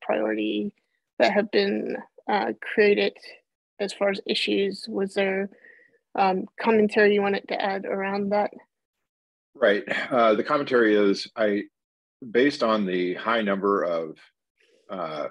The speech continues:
Speaker 2: the, there are twenty-five critical or high severity, uh, issues, I don't think anyone should be using it as is. Um, if you're rolling out, uh, Explorer somewhere, there are a lot of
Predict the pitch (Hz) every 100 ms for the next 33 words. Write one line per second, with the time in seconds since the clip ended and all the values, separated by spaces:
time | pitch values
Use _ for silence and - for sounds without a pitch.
0 | - _ _ 92 - _ _ 98 87 -
1 | 139 139 107 95 - 120 120 120 82 87
2 | - 101 98 90 87 90 90 90 87 87
3 | _ _ _ _ 90 87 80 73 - _
4 | _ _ - 104 131 127 123 - _ _
5 | _ _ _ _ _ - 110 - 113 131
6 | 110 123 110 104 98 92 - 82 85 87
7 | 82 76 - _ _ 87 78 107 76 58
8 | - - _ _ - _ _ _ - -
9 | - - 101 87 110 113 101 101 95 76
10 | - - _ _ _ - 85 71 67 65
11 | - _ _ - 101 - - 107 95 76
12 | - 71 65 57 76 82 _ _ _ _
13 | _ _ _ _ _ _ _ _ - 95
14 | 90 95 80 82 80 85 80 78